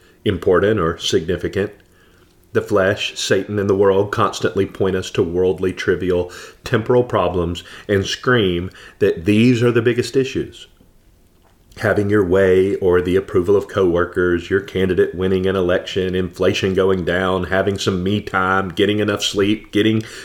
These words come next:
your household in order as you would like it, making enough money, and on and on and on. Although some of these things listed are at times certainly valid, none of them are your greatest problem.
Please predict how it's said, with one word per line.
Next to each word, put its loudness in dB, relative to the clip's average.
your 4
household 2
in 2
order 4
as 0
you 0
would 4
like 0
it, 4
making 0
enough 2
money, 2
and 0
on 2
and 0
on 0
and -2
on. 0
Although 2
some 0
of -2
these 0
things 0
listed 0
are -2
at -4
times -6
certainly -4
valid, -6
none 2
of -4
them -14
are 0
your -2
greatest -4
problem. -4